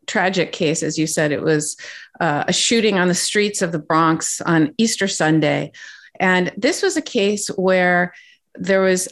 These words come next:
a shootout on the street between two individuals, and a stray bullet shot and killed, uh, this little child. And the fir-, they arrested an individual named Nicholas Morris at first, and they d-,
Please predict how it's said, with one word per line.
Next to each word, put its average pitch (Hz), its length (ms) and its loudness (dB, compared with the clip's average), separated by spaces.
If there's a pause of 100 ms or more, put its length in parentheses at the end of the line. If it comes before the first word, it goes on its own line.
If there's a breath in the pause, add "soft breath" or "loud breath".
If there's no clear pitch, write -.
a 190 60 -2
shootout 196 760 0
on 190 180 2
the 180 60 -2
street 175 480 -4
between 175 380 -2
two 220 200 0
individuals, 170 720 0
and 170 300 0
a 180 40 0
stray 214 360 0
bullet 165 480 0 (100)
shot - 320 -2
and 160 80 -2
killed, 151 480 -2 (420 loud breath)
uh, 160 140 0
this 160 220 -2
little 160 240 0
child. 202 720 -2 (420 loud breath)
And 185 380 2
the 196 160 -4
fir-, - 320 -8
they 202 160 2
arrested 262 640 2
an 208 120 2
individual 196 760 0
named 180 460 0
Nicholas 208 540 2
Morris 180 840 0
at - 200 -2
first, - 520 -6 (300 loud breath)
and 185 520 2 (100)
they 190 540 2 (220)
d-, - 180 -8